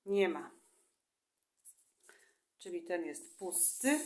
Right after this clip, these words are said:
Tu worka pełnego nie znalazłam. Drugi ekspres los. Szukamy ósemki.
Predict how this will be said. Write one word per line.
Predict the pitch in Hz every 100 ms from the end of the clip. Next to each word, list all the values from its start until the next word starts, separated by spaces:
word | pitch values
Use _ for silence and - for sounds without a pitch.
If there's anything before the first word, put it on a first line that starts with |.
| - - - - -
Tu | 185
worka | 202 220 - 208 202
pełnego | 190 180 180 185 180 185
nie | 190 220
znalazłam. | 220 214 202 160 160 160 165 170 170 175 - _ _ _ _ _ _ _ _ _ _ _
Drugi | 202 240 240 220 151
ekspres | 180 - - 180 175 160
los. | 156 151 -
Szukamy | - 262 185 185 185
ósemki. | - 254 - - 175 170 175 - - 180 175